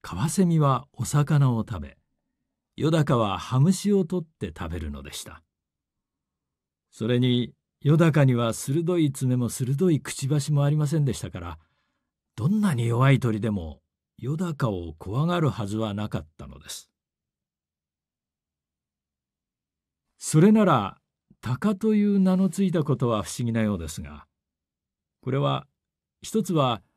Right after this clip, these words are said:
よだかの羽がむやみに強くて、風を切ってかける時などは、まるで鷹のように見えたことと、もう一つは、鳴き声が鋭くて、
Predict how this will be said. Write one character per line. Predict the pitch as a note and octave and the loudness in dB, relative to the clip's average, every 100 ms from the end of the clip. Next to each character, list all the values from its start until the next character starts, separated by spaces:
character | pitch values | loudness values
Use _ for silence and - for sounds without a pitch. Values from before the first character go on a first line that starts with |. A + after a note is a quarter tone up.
| _ _ _ | _ _ _
よ | - C#3+ | -4 -2
だ | E3+ | 0
か | D#3 D3 | 0 2
の | C3 | 2
羽 | B2 B2+ C3 | 2 0 2
が | B2+ | 2
む | B2 D#3 | 6 6
や | E3+ | 6
み | C#3 | 4
に | A#2 G#2+ | 4 0
強 | C#3+ B2+ | 0 0
く | - | -2
て、 | - G2+ F#2 - _ _ | -6 -6 -6 -12 _ _
風 | - D3 G3 | -2 0 2
を | G3+ | 0
切 | - | -2
っ | |
て | - F3 | -4 -2
か | D#3 D3 | -2 -2
け | E3+ | -4
る | C#3+ | -4
時 | C3 B2+ | -4 -4
な | A2+ | -4
ど | A2 | -4
は、 | G2 G2 _ _ _ | -6 -10 _ _ _
ま | - | -8
る | C3+ | -4
で | E3 D3 | -2 0
鷹 | C3+ F#3+ | 2 4
の | F#3 | 6
よ | F#3 D#3+ | 6 4
う | |
に | A2+ | 4
見 | G2 G2+ | 2 -2
え | D#2+ | -4
た | D#2+ | -12
こ | D#2+ D#2+ | -14 -16
と | D#2+ | -16
と、 | D2+ - _ _ _ _ _ _ _ _ _ - | -16 -18 _ _ _ _ _ _ _ _ _ -8
も | B2 | -4
う | |
一 | C#3+ G#3+ | 0 0
つ | D#3+ | 2
は、 | C#3 G2+ F2 _ - | 0 0 -6 _ -2
鳴 | C3+ C#3+ | 2 4
き | G3 | 4
声 | A#3 A#3 E3+ | 4 6 6
が | A#2 | 4
鋭 | - C#3 C3+ B2 | 2 0 0 -2
く | |
て、 | - A2 F2+ | -4 -8 -8